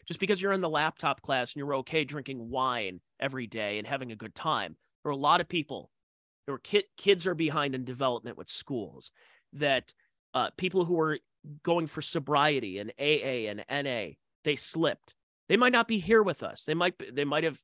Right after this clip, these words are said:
uh, fentanyl, you know, you could have been overdosed on fentanyl, could have over, uh, drunk driving. There were a lot of deaths of despair. There were a lot of people who were in, who weren't gonna die of covid, but they died of something else.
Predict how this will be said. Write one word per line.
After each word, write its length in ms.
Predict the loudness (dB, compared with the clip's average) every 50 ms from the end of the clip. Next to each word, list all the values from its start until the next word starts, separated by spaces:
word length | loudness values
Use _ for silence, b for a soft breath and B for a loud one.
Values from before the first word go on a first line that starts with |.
| _ -6
uh, 240 | -6 -6 -6 -8 -12
fentanyl, 640 | -14 -2 0 2 2 2 0 0 0 -2 -4 -10 _ _ _ _ _ _ _ _ _ _ _
you 120 | -4 -2
know, 180 | -2 -2 -2 -4
you 160 | -6 -8 -6
could 160 | -4 -4 -4
have 160 | -2 -4 -6 -12
been 300 | -12 -10 -4 -4 -2 0
overdosed 500 | 2 0 0 0 0 0 -2 -2 -2 -4
on 140 | -6 -8 -8
fentanyl, 440 | -8 -8 -8 -8 -6 -8 -10 -10 -12 b b b b _
could 120 | -4 -4 -4
have 140 | -4 -4 -4
over, 380 | -2 -2 -2 0 -2 -4 -6 -6 _ -2
uh, 300 | 0 0 0 0 -2 -4 -6 -10 -18 -20 -20 -18 -8
drunk 260 | -4 -2 -2 -2 -2
driving. 540 | -2 -2 0 0 0 0 -4 -8 -12 -14 _ _ _ _ _ _ _ _ _ _ _ _ _ _ _ _ _ _ _ _
There 80 | 0 0
were 60 | 2
a 20 |
lot 220 | 4 6 6 6 4
of 100 | 2 2
deaths 320 | 2 2 2 0 -4 -6
of 100 | -6 -4
despair. 400 | -4 -6 -8 -4 0 0 0 2
There 100 | 2 0
were 60 | 0
a 40 | 0
lot 200 | 4 6 6 6
of 100 | 4 2
people 400 | -2 -2 -2 -2 -2 -6 -6 -8 _ _ _ _ _ _ _ _ _ _ _ _ _ _
who 80 | -4 -2
were 220 | 0 0 0 -2 -6 -4
in, 360 | -2 -2 -2 -2 -2 -6 -8 -12 _ _ _ _ _ _ _ _ _ _ -18 -16
who 300 | -14 -12 -10 -10 -10 -6 -2
weren't 220 | -2 -2 0 0
gonna 180 | 0 0 0 2
die 200 | 2 4 4 4
of 120 | 2 0
covid, 340 | 0 0 0 2 2 -2 -6
but 140 | -8 -10 -10
they 100 | -10 -8
died 280 | -2 0 0 0 0
of 60 | 0 -2
something 320 | -4 -4 -4 -6 -6 -6
else. 360 | -6 -6 -8 -10 -16 -20 -20